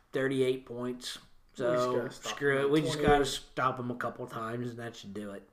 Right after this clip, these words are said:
Speaker 2: Yeah.
Speaker 1: It, it was awful.
Speaker 2: Mm-hmm.
Speaker 1: That was an awful performance.
Speaker 2: Well
Speaker 1: Penalties.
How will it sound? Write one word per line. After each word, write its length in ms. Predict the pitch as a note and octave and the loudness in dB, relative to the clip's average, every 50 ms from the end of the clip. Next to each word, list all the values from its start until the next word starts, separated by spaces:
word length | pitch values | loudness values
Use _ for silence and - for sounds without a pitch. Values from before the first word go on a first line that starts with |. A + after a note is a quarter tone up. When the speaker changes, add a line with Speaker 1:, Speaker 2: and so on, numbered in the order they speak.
| _ _ - | _ _ -10
Speaker 2:
Yeah. 120 | C3 B2 G#2+ F#2+ G2 - - _ _ _ _ _ _ _ _ _ _ - - - - - - - - - - - - | -8 -8 -8 -8 -12 -18 -20 _ _ _ _ _ _ _ _ _ _ -20 -20 -20 -20 -20 -20 -20 -20 -20 -20 -18 -16
Speaker 1:
It, 180 | D#3+ D3+ - _ - - - - - - - - - - - - - - - - - - - - - _ _ - - | -16 -16 -16 _ -18 -16 -14 -14 -14 -16 -10 -6 -4 -4 -4 -6 -10 -16 -18 -20 -20 -20 -20 -20 -20 _ _ -10 -2
it 40 | F3+ | 0
was 280 | D#3+ D3+ C3+ C3 - - - - | 2 2 0 -2 -6 -12 -6 -2
awful. 460 | - G3+ G3+ - - G#2 - - - _ - - - _ _ _ - | -2 -2 -2 -2 -6 -8 -8 -10 -14 _ -20 -20 -20 _ _ _ -14
Speaker 2:
Mm-hmm. 240 | C#3 C3+ C3+ C#3 C#3+ D3 D3 - - - | -10 -8 -6 -6 -8 -8 -12 -12 -2 4
Speaker 1:
That 60 | - | 6
was 100 | G#3+ G#3+ | 8 10
an 80 | A3+ G#3 | 10 12
awful 320 | G3+ G#3+ A3+ A3 - F#3+ | 12 12 10 8 6 2
performance. 760 | D#3+ - D#3 C3 - D3+ C#3 B2 A2 G#2 F2+ - - - - - _ _ _ _ _ _ _ _ _ _ _ _ - _ _ _ _ - - - - - - - - | 0 0 -2 -2 -2 -2 -2 -2 -2 -4 -8 -12 -16 -20 -20 -20 _ _ _ _ _ _ _ _ _ _ _ _ -20 _ _ _ _ -20 -20 -20 -20 -20 -20 -20 -20
Speaker 2:
Well 80 | - - - | -20 -8 2
Speaker 1:
Penalties. 760 | - G3+ G#3 A3+ A3+ C4 - B3 A#3+ A#3+ B3 - - - - | 6 8 10 10 8 8 6 4 2 2 0 -4 -6 -8 -10